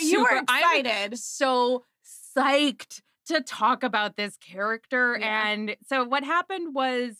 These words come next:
Speaker 2: um, I had a different game plan for this week. And Cassie and I are in a Star Wars Facebook group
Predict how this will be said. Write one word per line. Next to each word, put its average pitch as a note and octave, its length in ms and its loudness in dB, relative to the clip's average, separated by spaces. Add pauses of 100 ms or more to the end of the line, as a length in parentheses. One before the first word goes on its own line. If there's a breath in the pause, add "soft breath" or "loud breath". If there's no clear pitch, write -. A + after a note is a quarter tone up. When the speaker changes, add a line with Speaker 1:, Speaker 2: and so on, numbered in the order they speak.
Speaker 2:
um, G#3 420 -4
I A#3+ 140 -2
had G#4 140 -2
a D#4 60 -6
different G3+ 340 -8
game F3+ 180 -8
plan E3 380 -8
for F3+ 100 -8
this D#3 240 -12
week. C3+ 260 -16 (480)
And A3 260 -4
Cassie C4+ 300 -2
and C4+ 100 -2
I A3+ 80 2
are A3 120 2
in G#3+ 60 -2
a G3+ 100 -4
Star F3+ 260 -4
Wars F3 280 -6
Facebook E3+ 400 -10
group D#3 280 -8